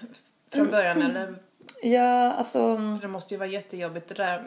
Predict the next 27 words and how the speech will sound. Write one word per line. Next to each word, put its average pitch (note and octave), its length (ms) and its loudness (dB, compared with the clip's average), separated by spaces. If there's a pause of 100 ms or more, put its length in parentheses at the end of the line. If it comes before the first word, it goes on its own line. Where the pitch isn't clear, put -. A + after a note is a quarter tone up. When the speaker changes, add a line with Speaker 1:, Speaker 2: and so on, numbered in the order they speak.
Speaker 1:
fram F#3 240 -4
och F3+ 60 -8
tillbaka. F3+ 480 -6
Hur F3 140 -4
ska - 180 -10
det C4+ 60 -2 (100)
Speaker 2:
Ja. A3+ 60 0
Speaker 1:
bli? G#3+ 320 -6 (720)
Speaker 2:
Ja, A#3 600 2 (100)
och A3+ 100 -2
det, A3 340 4 (220)
det A#3+ 140 8
skiljer A#3 320 -2
sig A3+ 180 -6
som A3 140 -10
att G#3+ 100 -6
det G#3+ 60 -2
är G3 100 0
ganska G3 240 -8
jobbigt F#3+ 220 -8
för G#3 100 -8
allihopa. F#3+ 760 -4
Speaker 1:
Ja, A3 160 2
ja, D#3+ 120 -4
såklart. - 560 -14
Mm. A#3 120 0
Speaker 2:
Men, G#3 320 0